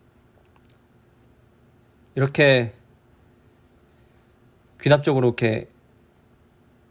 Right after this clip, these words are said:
설문을 해가지고 피드백도 받고 해가-, 하-, 하면서 했겠지만,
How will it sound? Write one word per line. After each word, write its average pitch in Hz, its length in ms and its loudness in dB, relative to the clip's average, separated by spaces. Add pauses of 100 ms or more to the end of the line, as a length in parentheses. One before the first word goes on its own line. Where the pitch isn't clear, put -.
(200)
설문을 160 480 0
해가지고 139 760 -4 (640)
피드백도 170 380 -2
받고 127 520 -6
해가-, 135 200 -4
하-, 151 340 -14
하면서 143 260 -10
했겠지만, 139 760 -6